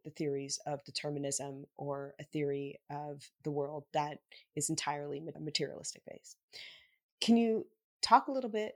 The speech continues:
about why a love story is such an important dimension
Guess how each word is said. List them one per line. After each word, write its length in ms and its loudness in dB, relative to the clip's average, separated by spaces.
about 460 -4
why 680 0
a 60 -8
love 220 0
story 500 -2
is 100 -2
such 200 -6
an 80 -6
important 580 -6
dimension 680 -4